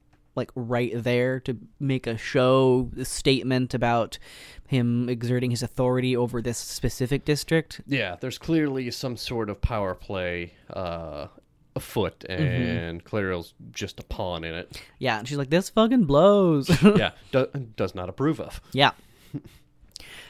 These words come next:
Speaker 1: Um, yeah, I think that's kind of what we learn about the world in this chapter.
Speaker 2: It is, yeah. We're, we're building a, a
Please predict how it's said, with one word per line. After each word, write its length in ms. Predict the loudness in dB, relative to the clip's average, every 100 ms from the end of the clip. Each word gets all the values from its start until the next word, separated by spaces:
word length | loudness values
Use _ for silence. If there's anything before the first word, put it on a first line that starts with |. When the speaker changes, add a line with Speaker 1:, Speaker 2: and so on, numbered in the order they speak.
| -4
Speaker 1:
Um, 800 | 0 4 4 2 -2 -2 -4 -8 _ -20 -20 _ -4
yeah, 220 | -2 0
I 40 |
think 140 | -2 -6
that's 240 | -6 -8 -14 -10 -8
kind 140 | -6 -6
of 60 |
what 160 | -4 -4
we 80 | -4
learn 140 | -4
about 140 | -4 -4
the 60 |
world 220 | 0 0
in 60 | 0
this 100 | -4
chapter. 420 | -6 -8 -6 -8 0
Speaker 2:
It 140 | 2
is, 260 | 2 0 0
yeah. 200 | 0 0
We're, 240 | 0 0
we're 180 | 0 -4
building 440 | -2 0 2 2 2
a, 380 | 2 2
a 40 | 0